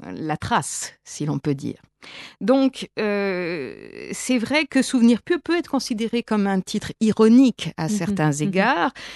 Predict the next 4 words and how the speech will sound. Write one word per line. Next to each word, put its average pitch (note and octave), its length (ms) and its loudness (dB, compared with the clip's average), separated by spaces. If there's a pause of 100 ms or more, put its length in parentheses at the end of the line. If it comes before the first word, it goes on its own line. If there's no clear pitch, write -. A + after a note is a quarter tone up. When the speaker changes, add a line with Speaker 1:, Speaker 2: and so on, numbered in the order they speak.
(140)
Speaker 1:
puisque, - 320 -6
euh, F#3 340 2
Yourcenar G#3+ 960 0
pouvait A#3+ 560 4